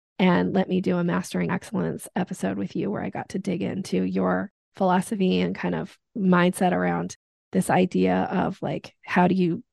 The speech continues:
work through challenges and create a plan? So people are loving that episode, and you were so brilliant and you shared so candidly. So thank you for that.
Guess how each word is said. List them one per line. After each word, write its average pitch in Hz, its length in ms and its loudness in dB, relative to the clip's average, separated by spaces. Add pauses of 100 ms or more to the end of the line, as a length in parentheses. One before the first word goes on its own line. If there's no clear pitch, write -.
(120)
work 185 260 0
through 180 180 -4
challenges 185 680 -6
and - 220 -8
create 180 240 -4
a 175 60 -6
plan? 185 440 -4 (400)
So - 580 4
people 247 240 4
are 196 160 4
loving 175 520 -2
that 151 140 -6
episode, - 540 -6
and 185 240 -2
you 202 180 2
were 190 120 2
so 180 280 -2
brilliant 175 420 -6
and 175 120 -4
you 175 80 -6
shared 175 320 -8
so - 160 -8
candidly. 160 640 -12 (240)
So - 140 -14
thank 208 280 -10
you 220 80 -12
for - 140 -14
that. - 280 -12